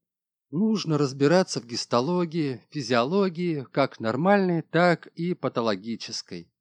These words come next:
в биохимии. Это только студенты первого курса, и то не все поначалу думают, что достаточно выучить учебник по своей специальности,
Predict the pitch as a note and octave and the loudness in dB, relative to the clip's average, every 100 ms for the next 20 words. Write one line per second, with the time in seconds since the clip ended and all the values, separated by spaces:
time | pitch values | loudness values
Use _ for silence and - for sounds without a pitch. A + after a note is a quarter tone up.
0 | _ B2 C3+ G#3 F#3 - - F3 F3 E3 | _ -20 -4 2 2 2 -4 -4 -2 -2
1 | D3+ C3+ - _ _ _ _ - D#3+ G#3 | -2 -6 -10 _ _ _ _ -4 -2 2
2 | F#3+ - A3+ - - G#3 E3 A3+ - E3+ | 0 2 0 0 -4 -4 -2 -2 -2 -2
3 | G3 F#3 F#3 F#3+ - G#3+ G#3 - G2 - | 0 0 0 -2 -2 -4 -4 -4 -6 -6
4 | F3 - A3+ F#3 - - C3+ A2+ B2+ B2+ | -6 -2 0 0 -2 -4 -2 -2 -2 -2
5 | C3+ D#3 C#3 B2 E3 F3+ E3 G#2+ - - | -2 0 0 0 -2 -2 -2 -4 -6 -14
6 | - - A2 B2 - G#3+ G#3+ F#3+ - E3+ | -20 -8 -6 -4 -4 -4 -4 -6 -6 -6
7 | D#3 D#3+ D#3 D#3+ E3 D#3+ - G#3+ C#3 B2+ | -4 -6 -6 -10 -8 -6 -2 -2 -4 -12
8 | - - B2 - B2+ C3 B2+ - C#3 - | -10 -8 -8 -4 -6 -6 -10 -12 -10 -2
9 | F#3+ E3 A#2+ - - E2+ | 0 0 -2 -8 -10 -12